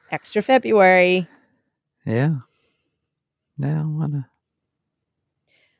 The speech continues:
Speaker 1: And this week, Athens, Georgia, Thursday night, I will be in you. We have a
Speaker 2: Yeah.
Speaker 1: bookshop, six P M. If you are anywhere near Georgia or Athens, Georgia, please, please, please, please, please, please, please, please, please come. This is a makeup visit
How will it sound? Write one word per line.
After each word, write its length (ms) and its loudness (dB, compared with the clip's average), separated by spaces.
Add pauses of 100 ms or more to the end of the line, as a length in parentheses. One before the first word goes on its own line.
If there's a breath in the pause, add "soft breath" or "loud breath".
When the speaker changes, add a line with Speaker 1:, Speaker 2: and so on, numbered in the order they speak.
(280)
Speaker 1:
And 240 -2
this 220 -4
week, 420 -4 (300)
Athens, 400 0
Georgia, 520 2 (840)
Thursday 400 2
night, 380 0 (640)
I 140 4
will 100 4
be 240 -2
in 120 2
you. 380 2 (880)
We 140 2
have 180 4
a 20 4
Speaker 2:
Yeah. 380 2
Speaker 1:
bookshop, 360 0
six 380 -8
P 180 -6
M. 220 2
If 160 -4
you 120 4
are 200 2
anywhere 480 2
near 180 -2
Georgia 720 4
or 180 4
Athens, 440 -2
Georgia, 340 0
please, 400 -2
please, 320 -4
please, 460 0
please, 320 0
please, 380 -2
please, 240 -4
please, 560 -2
please, 280 -4
please 280 -2
come. 320 4
This 220 4
is 180 2
a 40 0
makeup 300 2
visit 340 0